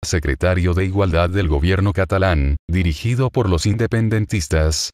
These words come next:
deseó que los estados europeos escuchen este clamor y que el gobierno español reconsidere su posición y conceda visados. "Es la manifestación más grande que se ha hecho en Europa en defensa de los derechos de los refugiados",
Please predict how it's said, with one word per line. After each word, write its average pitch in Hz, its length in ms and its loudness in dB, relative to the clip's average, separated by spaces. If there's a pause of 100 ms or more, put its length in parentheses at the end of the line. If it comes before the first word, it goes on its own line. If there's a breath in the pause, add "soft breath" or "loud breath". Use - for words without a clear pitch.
deseó 82 500 0
que 107 100 0
los 80 140 0
estados 98 540 0
europeos 90 640 0
escuchen 110 480 -2
este 123 240 -2
clamor 90 380 0
y 104 80 -4
que 104 120 0
el 80 100 2
gobierno 85 520 2
español 82 440 0
reconsidere 92 680 0
su 90 160 -2
posición 92 600 -2
y 127 60 -2
conceda 107 560 0
visados. 101 760 -4 (220)
"Es 95 280 -2
la 67 100 0
manifestación 87 840 0
más 67 180 0
grande 98 340 0
que 76 140 -2
se 73 220 0
ha 113 120 0
hecho 101 300 0
en 90 100 2
Europa 98 440 0
en 107 80 0
defensa 90 500 0
de 69 120 2
los 62 180 -4
derechos 90 480 0
de 101 100 2
los 95 160 0
refugiados", 76 1040 -2